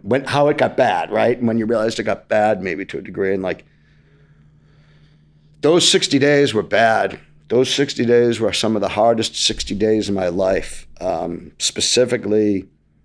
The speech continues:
specifically, uh, April fifteenth to May fifteenth, because what happened is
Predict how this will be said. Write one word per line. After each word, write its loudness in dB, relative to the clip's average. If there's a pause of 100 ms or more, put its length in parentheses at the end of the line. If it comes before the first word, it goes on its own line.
(1200)
specifically, 2
uh, 2 (920)
April 2
fifteenth 0
to -2
May 2
fifteenth, -4
because -2
what 0
happened 2
is 0